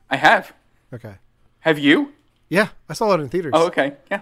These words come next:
Speaker 1: there's still war in that. <laughs>
Speaker 2: Yeah.
Speaker 1: It's weird.
Speaker 2: No, there is. No, I was
Speaker 1: Yeah.
Speaker 2: thinking, like, the other war, war movies Disney does is, uh, the Star Wars. Like,
Speaker 1: Oh,
Speaker 2: they,
Speaker 1: they
Speaker 2: they,
Speaker 1: do
Speaker 2: they've done
Speaker 1: that, yeah.
Speaker 2: four, five movies of that,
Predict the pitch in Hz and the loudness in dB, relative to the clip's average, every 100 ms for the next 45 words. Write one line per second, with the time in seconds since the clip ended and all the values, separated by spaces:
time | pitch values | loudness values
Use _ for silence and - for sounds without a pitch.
0 | - 160 - 180 156 170 135 127 113 - | -6 -8 0 0 2 0 0 -2 -8 -10
1 | - - - 208 156 175 - - 180 175 | -18 -18 -10 -6 -4 -4 -6 -18 -8 -4
2 | 123 127 180 165 165 156 110 - _ _ | -4 -2 -2 0 -2 -4 -8 -20 _ _
3 | - - 190 202 233 233 214 202 190 185 | -20 -4 4 6 6 6 2 0 0 -4
4 | 151 165 165 165 160 147 160 - 160 151 | 0 0 0 0 -2 -4 -8 -4 -2 -2
5 | 147 143 123 127 135 120 135 127 117 117 | -4 -8 -10 -12 -12 -8 -6 -6 -8 -14
6 | 113 - 110 - 117 135 190 254 262 - | -14 -14 -18 -16 -14 -14 -14 -14 -16 -20
7 | - _ _ _ _ _ _ _ _ _ | -20 _ _ _ _ _ _ _ _ _
8 | 160 131 _ - 120 135 185 190 202 202 | -12 -12 _ -10 -8 -6 -6 -4 -4 0
9 | 185 165 208 175 - 185 196 220 - _ | 0 2 2 0 -2 0 0 0 -8 _
10 | _ _ _ _ _ 160 170 202 180 170 | _ _ _ _ _ 0 4 4 2 -6
11 | 190 202 214 208 208 226 247 | -6 -6 -6 -6 -6 -6 -8